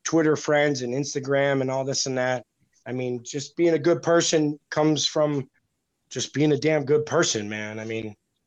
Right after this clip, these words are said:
I don't know how else to explain it, but I mean, we definitely don't, we see, we see a lot of people out there. There, there's a lot of people that w-, we definitely are, uh, w-, I wish we had <laughs> enough jackets to give out, man. There's, there's a ton of great souls out there, man. There's,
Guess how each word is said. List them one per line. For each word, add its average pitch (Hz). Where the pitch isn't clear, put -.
I 123
don't 143
know 143
how 147
else 147
to 147
explain 147
it, 156
but 127
I 113
mean, 113
we 151
definitely 165
don't, 147
we 151
see, 156
we 156
see 170
a 147
lot 139
of 143
people 143
out 123
there. 110
There, 131
there's 135
a 147
lot 135
of 139
people 127
that 117
w-, 117
we 131
definitely 123
are, 110
uh, 107
w-, 147
I 135
wish 185
we 190
had 170
<laughs> -
enough 160
jackets 165
to 151
give 143
out, 131
man. 117
There's, 135
there's 147
a 160
ton 156
of 147
great 143
souls 156
out 123
there, 113
man. 117
There's, 131